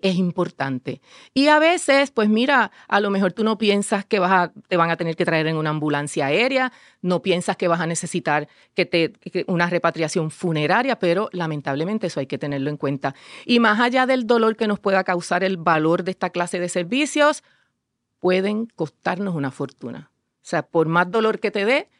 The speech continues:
eso puede costarte una fortuna. Así que cuando lo comparas con el precio de un seguro de viaje, créanme que es muy costo efectivo. Y en rasgos generales, lo importante es tener una idea de lo que te cubre para entender mejor qué es lo que tú puedes esperar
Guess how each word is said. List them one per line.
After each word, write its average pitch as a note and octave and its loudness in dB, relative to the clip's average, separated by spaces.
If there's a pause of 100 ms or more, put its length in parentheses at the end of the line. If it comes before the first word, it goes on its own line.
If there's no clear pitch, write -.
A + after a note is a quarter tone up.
(560)
eso A#3 0
puede D#3+ -2
costarte E3+ -6
una D#3 -4
fortuna. D3+ -2
Así E3 -4
que A#3+ 2 (240)
cuando G3 2
lo G#3 6
comparas F3 0
con G3+ -2
el A3+ -2
precio A3 0
de G#3+ 0
un G3+ -4
seguro G3 0
de F#3+ 2
viaje, A3+ 0
créanme F#3+ 0
que - -4
es D3+ -4
muy E3 -4
costo D#3+ -6
efectivo. - -8 (460)
Y A3+ 4
en G#3 0
rasgos F3+ 0
generales, A3+ 0 (320)
lo G3+ 4
importante F3 0
es G#3 -8
tener A3 0 (320)
una A3+ 4
idea G#3+ 4
de F#3 -2
lo F3 2
que D#3+ -2
te D#3 -2
cubre F#3 0
para E3 0
entender D#3+ -2
mejor A#3 2 (100)
qué A3 4
es B3 -4
lo A#3 0
que F#3 0
tú F#3 -2
puedes F3 2
esperar G#3+ 0